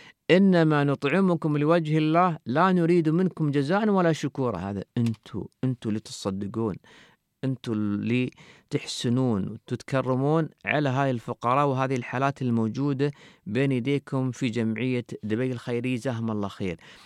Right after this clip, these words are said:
ستمية درهم حق الحالة رقم خمسة خمسة، يقول: "ادعوا لي والدي الله يغفر له ويرحمه". اللهم اغفر له وارحمه واجعل قبره روضة من رياض الجنة وابدله دارا خيرا من داره وأهلا خيرا من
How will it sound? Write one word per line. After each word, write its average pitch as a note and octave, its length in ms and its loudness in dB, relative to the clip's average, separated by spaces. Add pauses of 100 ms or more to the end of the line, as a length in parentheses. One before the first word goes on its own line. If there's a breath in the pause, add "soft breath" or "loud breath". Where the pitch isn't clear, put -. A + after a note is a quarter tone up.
(160 loud breath)
ستمية D#3+ 580 0
درهم D#3+ 920 2
حق C#3+ 300 -2
الحالة D3+ 380 0
رقم D3 220 -2
خمسة D3+ 380 -4
خمسة، D3 440 -2
يقول: A#2+ 260 -2
"ادعوا C3+ 240 -4
لي B2+ 100 -2
والدي D3+ 720 -2 (360 loud breath)
الله C#3+ 200 0
يغفر C#3+ 260 -2
له C#3 80 2
ويرحمه". B2 420 -2
اللهم C3 360 0
اغفر B2 240 -8
له A2+ 320 -2
وارحمه A#2+ 520 -4 (360 loud breath)
واجعل C3 400 0
قبره B2 380 2
روضة B2+ 320 2
من B2 100 0
رياض A#2+ 300 0
الجنة A#2 520 0
وابدله B2+ 460 -4
دارا B2 440 -4
خيرا C3 340 -2
من A#2+ 260 -2
داره A#2+ 380 0
وأهلا C3 760 -2
خيرا E3 360 -2
من C#3+ 200 -2